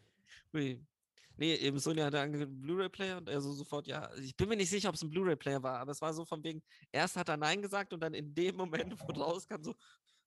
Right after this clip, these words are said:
es kommt auch in die Playstation, so, so, "Ja, ja, unbedingt, unbedingt." <laughs>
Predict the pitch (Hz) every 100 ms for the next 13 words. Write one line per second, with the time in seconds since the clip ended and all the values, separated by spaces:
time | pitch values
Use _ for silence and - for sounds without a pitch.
0 | - - - 190 165 - 156 151 139 151
1 | 170 - 180 156 147 139 143 175 185 170
2 | 165 165 143 135 - - 156 160 143 151
3 | - - - -